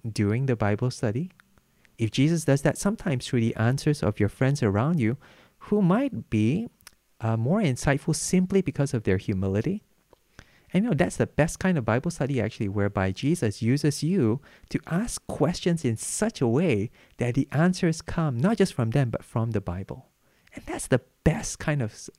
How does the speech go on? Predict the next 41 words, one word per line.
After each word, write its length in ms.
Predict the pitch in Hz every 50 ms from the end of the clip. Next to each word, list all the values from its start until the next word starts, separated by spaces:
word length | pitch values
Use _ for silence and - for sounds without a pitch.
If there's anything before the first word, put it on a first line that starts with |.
| _ _ -
Bible 260 | 120 117 113 123 120
study, 260 | - - 113 104 104
whereby, 260 | 120 156 156 180 180
and 280 | - - 175 170 170 160
you 180 | - 180 247 262
are 60 | 190
learning 460 | 156 127 123 131 139 151 160 160 147 -
as 160 | - 113 107 -
well 220 | 113 113 117 107
from 180 | - 110 104 98
that. 280 | 101 98 - - - - - - - - - - -
And 160 | - 127 123
you're 100 | 123 123 -
able 240 | 156 175 165 190 180
to 120 | - - - _
interact 640 | - 139 147 143 - - 135 131 135 - - -
with 220 | - 107 117 - _
the 100 | - 117
Bible, 640 | - 107 104 104 107 107 107 104 107 104 107 117 - - - _
you're 120 | - 127 135
able 120 | 139 156
to 60 | -
interact 420 | - 123 120 - - 123 101 - -
together 640 | 123 107 - _ _ _ - 113 101 104 - 123
with 180 | 117 120 113 -
the 100 | 110 104
Bible, 340 | - 98 95 98 95 101
and 80 | 104 110
you're 120 | - -
all 100 | - 165
able 240 | 147 117 135 127 139 -
to 120 | - 107
learn 280 | 95 98 107 104 110 113
together 320 | - 107 - 95 - 98
from 400 | - - - - 120 113 117 113
the 80 | 107 95
Bible, 280 | - 92 95 - 85 -
that 180 | 123 - - _ _ _ -
ultimate, 480 | - 110 120 117 - 131 117 113 - - - - _ _ _ - - - -
ultimate 300 | 113 - - 117 - - -
authority. 640 | - - - - 101 92 92 90 90 82 - -